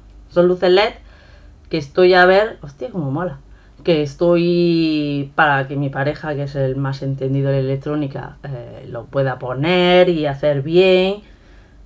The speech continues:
¿sabes? Lo he probado, por cierto, no miréis directamente las luces led. Joder, qué colocón pilláis. Pero fueron segundos, pero me dio tiqui tiqui. No, no, no te rías, ¿vale? Y es una pasada, da una luz, la verdad es que ponerle esos detalles. Esto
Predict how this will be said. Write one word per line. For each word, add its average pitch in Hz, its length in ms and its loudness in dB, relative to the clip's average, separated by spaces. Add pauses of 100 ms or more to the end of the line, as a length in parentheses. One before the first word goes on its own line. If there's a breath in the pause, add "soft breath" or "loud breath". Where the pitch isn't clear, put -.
(360)
¿sabes? 151 420 -6
Lo 190 180 8
he 190 60 10
probado, 233 600 6 (360)
por 190 140 -2
cierto, 180 300 2
no 190 180 2
miréis 175 520 0
directamente 175 520 -2
las 165 100 0
luces 151 240 -6
led. 131 200 -6 (400)
Joder, 202 480 6
qué 185 100 -2
colocón 175 320 4
pilláis. 160 380 -2 (360 soft breath)
Pero 156 180 -2
fueron 190 220 4
segundos, 247 460 2
pero 190 160 4
me 160 100 -2
dio 185 540 4
tiqui 151 220 -6
tiqui. 160 360 -2 (120)
No, 143 180 -4
no, 143 100 -4
no 147 120 -4
te 156 100 -4
rías, 123 360 -10
¿vale? 135 200 -6 (1040 loud breath)
Y 190 360 2
es 170 200 -6
una 208 180 0
pasada, 180 320 2
da 170 120 4
una 214 160 2
luz, 214 220 2
la 170 140 2
verdad 165 240 2
es 180 60 -4
que 208 100 -4
ponerle 175 360 0
esos 165 220 -6
detalles. 180 380 -2
Esto 330 500 0